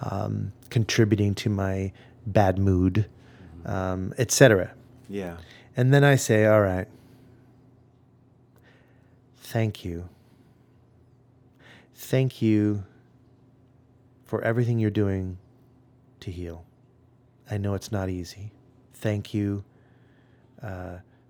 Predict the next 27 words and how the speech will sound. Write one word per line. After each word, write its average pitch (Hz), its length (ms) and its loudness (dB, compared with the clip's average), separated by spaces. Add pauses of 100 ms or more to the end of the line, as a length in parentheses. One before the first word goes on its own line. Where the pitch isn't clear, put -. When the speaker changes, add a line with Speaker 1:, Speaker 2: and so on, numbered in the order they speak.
(300)
Speaker 1:
for - 200 -4
making 104 300 -4
me 104 120 -4
aware 95 440 0
of 98 120 -4
you 101 340 -4
and 95 420 -8
helping 101 360 -4
me 98 100 -2
to 92 80 -8
build 92 260 -2
faith 87 380 -6
in 92 80 -8
myself 92 600 -6
and 90 120 -10
my 87 120 -10
practice, - 760 -12 (1200)
et 104 80 -18
cetera. 95 340 -8 (160)
And 110 120 -6
I 107 80 -2
love 107 460 2
you 90 360 -8 (300)
because 107 300 -2
you 139 120 4
need 139 300 0
love. 85 260 -8